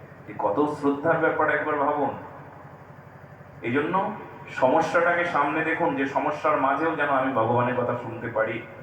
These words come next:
তবে ভগবান লিখে রাখবে যে এই কষ্টের মাঝেও আমার কথা শুনতে এসেছে। আগামীকাল সঠিক সময়ে ভাগবতী কথা শুরু হবে,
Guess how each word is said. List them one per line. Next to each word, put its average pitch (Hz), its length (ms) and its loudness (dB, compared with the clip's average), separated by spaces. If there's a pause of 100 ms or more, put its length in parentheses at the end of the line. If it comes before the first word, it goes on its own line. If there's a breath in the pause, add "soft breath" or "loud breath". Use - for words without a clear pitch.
(120)
তবে 104 160 0
ভগবান 98 420 0
লিখে 104 280 -4
রাখবে 95 380 -4 (300)
যে - 240 -4
এই 107 180 -2
কষ্টের 104 400 0
মাঝেও 104 320 0
আমার 90 260 -2
কথা 98 260 -6
শুনতে 98 240 -10
এসেছে। - 420 -10 (1900)
আগামীকাল 170 520 4
সঠিক 165 380 -2
সময়ে 160 300 0
ভাগবতী 117 460 2
কথা 110 200 0
শুরু 104 240 -4
হবে, 127 320 -4